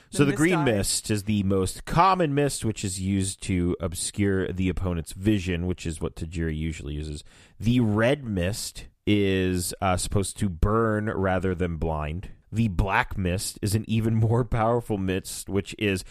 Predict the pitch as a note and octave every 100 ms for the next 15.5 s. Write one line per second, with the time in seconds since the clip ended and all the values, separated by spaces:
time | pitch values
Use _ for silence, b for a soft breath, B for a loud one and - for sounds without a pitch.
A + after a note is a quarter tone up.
0 | B A#2 B2 D#3+ - C3+ C3 C#3+ C#3+ D3+
1 | E3 D#3 B2 G#2+ G#2+ G2+ G2 F2 F2 F#2+
2 | F#2+ F2+ F2 F2 D#2+ - E2 D#2+ D#2 D#2+
3 | D2+ D#2+ - - E2 D#2 D2+ - - D2+
4 | - - D#2+ - D#2 D2 F#2+ F#3 G#3+ G3
5 | F#3+ E3 E3+ D#3+ D#3 E3 b b b _
6 | - A2+ A2+ A2+ G#2+ G#2 G#2 - A2 A2+
7 | A2+ - - A2+ - G2+ E2 - _ G#2+
8 | G#2+ A2 A#2+ C3 B2+ A#2 A#2+ A#2 A2+ A2
9 | - G#2 G2 G2+ - - G#2+ A2 A2+ G2+
10 | G2+ G#2 - F2+ E2+ D#2+ D2+ F#2 E2 E2
11 | F2+ - F#2 - F#2 E2+ - - F#2 -
12 | E2+ E2 - F2+ - F#2 E2 D#2+ - E2+
13 | E2 F#2 - E2+ E2+ - - E2+ D#2 E2+
14 | - - - - D#2+ - - - E2+ -
15 | - - - - -